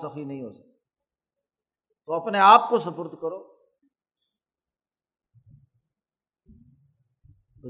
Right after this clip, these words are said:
جو چیز بھی ممّا تحبون، انسان کو سب سے زیادہ پیاری اپنی جان ہوتی ہے، پھر مال ہوتا ہے۔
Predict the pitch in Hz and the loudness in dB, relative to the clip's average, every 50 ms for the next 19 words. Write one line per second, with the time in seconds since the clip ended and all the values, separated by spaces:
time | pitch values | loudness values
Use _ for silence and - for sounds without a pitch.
0 | 110 95 - 156 190 226 240 233 - 190 202 220 233 226 196 196 247 254 - 175 | -18 -10 -4 2 4 6 6 4 2 -2 -2 -2 0 -2 -2 -2 -4 -4 -6 -6
1 | 156 147 135 135 135 175 202 208 196 185 190 202 214 214 - - - - - 190 | -10 -10 -10 -8 -6 -6 -4 -4 -4 0 2 2 2 2 0 -6 -12 -8 -8 -8
2 | 170 143 131 165 190 196 190 165 131 101 - - - - - - _ _ _ - | -10 -4 0 2 2 2 2 -2 -4 -8 -12 -16 -20 -20 -20 -20 _ _ _ -20
3 | _ - - _ _ _ 143 160 156 - - 165 170 190 208 214 208 208 208 202 | _ -20 -20 _ _ _ -12 -12 -12 -8 0 2 4 4 4 2 -2 -6 -6 -6
4 | 156 - 226 233 214 196 196 180 180 180 175 180 180 175 - - - - - - | -6 -4 -4 -4 -4 -6 -6 -4 -4 -4 -2 0 -2 -2 -2 -6 -14 -20 -20 -20
5 | - - - - - - - 160 165 175 185 202 196 190 185 190 185 185 170 131 | -20 -20 -20 -20 -20 -6 -2 2 2 2 2 2 0 0 -2 -2 -8 -12 -12 -10
6 | 110 135 143 147 165 170 160 127 - - 123 117 104 98 - - - _ _ - | -2 2 2 4 4 2 0 -6 -10 -12 -16 -16 -18 -18 -20 -20 -20 _ _ -20
7 | _ _ - - _ _ - - - _ _ - - - - - _ - _ - | _ _ -20 -20 _ _ -20 -20 -20 _ _ -20 -20 -20 -20 -20 _ -20 _ 0
8 | 180 214 214 180 147 151 156 170 185 185 160 - - - 110 110 - - | 0 0 2 2 2 4 6 6 6 4 2 -2 -2 -8 -12 -14 -14 -20